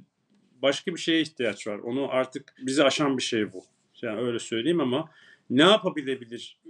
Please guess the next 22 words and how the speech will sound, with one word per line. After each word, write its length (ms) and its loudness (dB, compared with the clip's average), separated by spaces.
Asgari 260 6
ücretle 360 0
kazanan 400 2
insanla 500 0
tabii 260 -2
ki 260 -4
onu 300 0
yapabileceğim 580 2
herhangi 400 0
bir 40 -10
şey 160 -4
yok. 180 -4
Yani 300 -6
belli 280 0
bir 200 -6
açık 360 0
sınır 220 0
var, 260 2
bir 60 -4
yoksulluk 440 -2
sınırı 360 0
var. 200 2